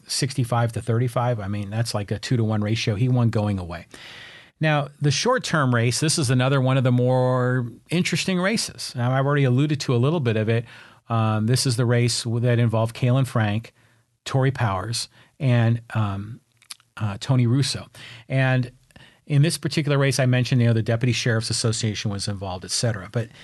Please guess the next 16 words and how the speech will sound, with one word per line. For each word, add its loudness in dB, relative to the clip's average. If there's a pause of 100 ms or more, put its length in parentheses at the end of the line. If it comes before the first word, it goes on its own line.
(240)
this 0
was 0 (120)
Jim 0
Cunningham's 0 (120)
previous 0
seat. -2
You 4
know, 2
Jim 0
Cunningham 2 (340)
was 2
reelected 0
two -2
years 0
ago. -2 (360)
Um, 2